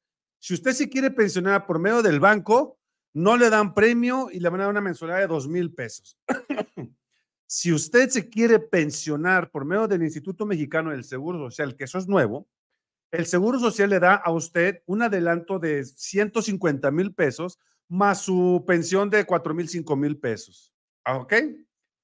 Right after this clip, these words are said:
Eso es, es lo que se hace, se queda el dinero en el Seguro Social. Ahora el gobierno pretende agarrar ese dinero y jugar con ese dinero.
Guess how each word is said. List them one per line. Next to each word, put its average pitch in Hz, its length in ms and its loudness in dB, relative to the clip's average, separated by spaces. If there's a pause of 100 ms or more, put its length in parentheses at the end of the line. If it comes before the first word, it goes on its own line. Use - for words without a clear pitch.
(120)
Eso 226 340 -2
es, 220 180 -4
es 180 100 -4
lo 175 140 -4
que 170 100 -6
se 185 100 -2
hace, 180 220 -2
se 165 220 -8
queda 196 180 2
el 208 80 0
dinero 180 400 -2
en 147 160 -6
el 135 60 -10
Seguro 135 340 -10
Social. 165 460 -8 (480)
Ahora 214 460 6
el 180 120 0
gobierno 208 480 0
pretende 190 400 -2
agarrar 196 380 4
ese 214 180 -2
dinero 202 560 0
y 202 140 -4
jugar 185 520 -2
con 185 220 0
ese 165 200 -4
dinero. 151 500 -2